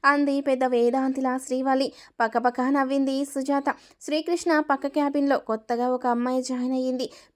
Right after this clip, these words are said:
పేరు అలేఖ్య. జాయిన్ అయిన దగ్గర నుంచి శ్రీకృష్ణ వైపే ఆ అమ్మాయి చూపులు. చూస్తున్న ప్రతి వాళ్ళు నేను చూడకుండానే పడిపోతున్నారు. పదిహేనేళ్లుగా నేను చూస్తున్న అలౌకిక మాత్రం కనులలో కొంచెం ప్రేమ మాత్రమైనా కనబరచదు.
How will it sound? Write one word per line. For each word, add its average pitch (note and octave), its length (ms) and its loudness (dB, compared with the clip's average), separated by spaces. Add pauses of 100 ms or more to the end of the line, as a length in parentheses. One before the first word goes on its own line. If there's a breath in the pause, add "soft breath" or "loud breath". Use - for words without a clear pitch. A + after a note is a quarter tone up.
పేరు C4 340 6 (140)
అలేఖ్య. B3+ 420 0 (180)
జాయిన్ A3+ 340 -2
అయిన A#3 200 -4
దగ్గర A#3 360 0
నుంచి A#3+ 380 2 (340 loud breath)
శ్రీకృష్ణ D4+ 520 0
వైపే D4 340 4 (120)
ఆ G#3 160 -10
అమ్మాయి G#3+ 420 -2
చూపులు. C4 420 4 (280 loud breath)
చూస్తున్న D#4+ 420 2
ప్రతి D4+ 320 0
వాళ్ళు C#4+ 340 2 (100)
నేను G#3 300 -4
చూడకుండానే B3+ 800 0
పడిపోతున్నారు. C4 800 2 (320 loud breath)
పదిహేనేళ్లుగా B3 880 2
నేను G#3+ 220 -2
చూస్తున్న A#3 500 -2
అలౌకిక B3+ 500 0
మాత్రం C4 360 0 (340 loud breath)
కనులలో C4 520 4
కొంచెం C4 400 2
ప్రేమ B3+ 340 2
మాత్రమైనా C4+ 720 2
కనబరచదు. C4 640 2